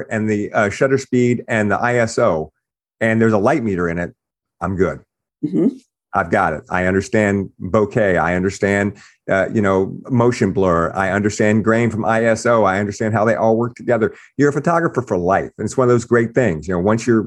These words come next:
Speaker 1: once you're a photographer, you're a photographer for life. It never goes away.
Speaker 2: I, I love that. "I'm a photographer for life." I mean, I know that, but,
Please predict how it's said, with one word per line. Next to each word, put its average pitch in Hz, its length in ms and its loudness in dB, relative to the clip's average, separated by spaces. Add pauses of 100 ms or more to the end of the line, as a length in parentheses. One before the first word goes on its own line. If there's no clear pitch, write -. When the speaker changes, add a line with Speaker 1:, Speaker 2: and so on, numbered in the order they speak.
Speaker 1:
once 110 220 0
you're 123 120 2
a - 20 0
photographer, 120 500 0
you're 113 180 2
a - 20 0
photographer 156 400 0
for 127 100 -4
life. 135 240 2
It 139 80 -2
never 120 140 0
goes 120 180 0
away. 113 220 -2 (560)
Speaker 2:
I, 233 280 -2
I 226 100 0
love 220 360 0
that. 143 320 -4 (140)
"I'm 214 160 2
a 240 100 -2
photographer 214 800 -6
for 185 200 -6
life." 180 320 -4
I 151 40 -2
mean, 156 160 4
I 170 100 4
know 165 200 4
that, 160 340 -2
but, - 180 0